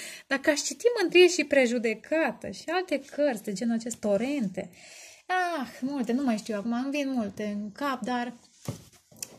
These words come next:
Depinde de voi ce literatură ați avut în tinerețe, în maturitate, când vreți voi. Marile iubiri sunt provocate și e normal. Ca să fie o iubire mare, trebuie să crească și n-are cum să crească decât...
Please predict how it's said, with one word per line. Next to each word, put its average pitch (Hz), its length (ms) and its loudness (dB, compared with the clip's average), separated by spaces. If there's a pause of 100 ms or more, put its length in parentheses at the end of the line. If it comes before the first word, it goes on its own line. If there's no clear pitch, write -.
Depinde 214 340 0
de 208 100 0
voi 202 220 -2
ce - 400 -6
literatură 226 600 -2
ați 233 180 -6
avut 214 300 -6
în 208 200 0
tinerețe, 220 540 0
în 190 80 2
maturitate, 208 720 -4
când 202 200 -4
vreți 202 260 -4
voi. - 220 -10 (520)
Marile 254 440 4
iubiri 214 320 0
sunt 202 160 -2
provocate 196 640 -6
și 339 160 4
e 349 60 8
normal. 285 540 2 (360)
Ca 269 160 -2
să 262 160 0
fie 302 200 2
o 277 80 8
iubire 240 340 4
mare, 285 640 2
trebuie 240 240 0
să 233 180 -2
crească 294 460 2
și 262 200 -4
n-are 254 260 0
cum 247 120 -2
să 220 140 -2
crească 254 400 -4
decât... 233 500 -4